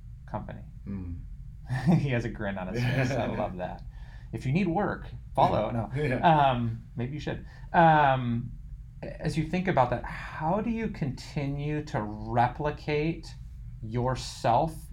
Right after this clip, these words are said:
Speaker 1: in your deep-seated belief and value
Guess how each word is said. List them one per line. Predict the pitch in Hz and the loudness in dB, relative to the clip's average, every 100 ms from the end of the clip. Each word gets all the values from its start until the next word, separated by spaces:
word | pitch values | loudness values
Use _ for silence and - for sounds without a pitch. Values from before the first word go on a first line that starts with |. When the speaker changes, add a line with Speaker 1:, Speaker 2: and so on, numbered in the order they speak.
| - - | -12 -6
Speaker 1:
in | 123 113 | -2 0
your | 113 123 135 | 0 0 0
deep-seated | 131 143 139 - - 139 131 117 | 0 -4 -6 -8 -6 -4 -2 -2
belief | 120 113 123 151 - - | -2 -2 -2 -6 -10 -8
and | 123 110 | -4 -4
value | 101 104 107 131 147 180 202 | -2 0 0 0 2 4 2